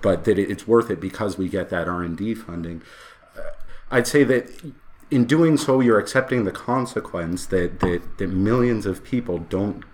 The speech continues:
ac-, get the option to access, uh, drugs on a consistent basis.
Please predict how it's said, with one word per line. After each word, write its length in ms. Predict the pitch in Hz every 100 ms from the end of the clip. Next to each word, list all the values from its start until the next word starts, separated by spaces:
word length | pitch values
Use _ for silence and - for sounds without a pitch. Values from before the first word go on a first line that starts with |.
| - -
ac-, 320 | 101 - 95 104 -
get 160 | 101
the 120 | 104 87
option 340 | 113 - 95
to 120 | 95
access, 580 | 95 95 - 92 87 - - - -
uh, 180 | 101 90
drugs 380 | 87 120 147 117
on 140 | 104
a 40 | 82
consistent 580 | 87 80 82 - 80
basis. 400 | 82 76 - -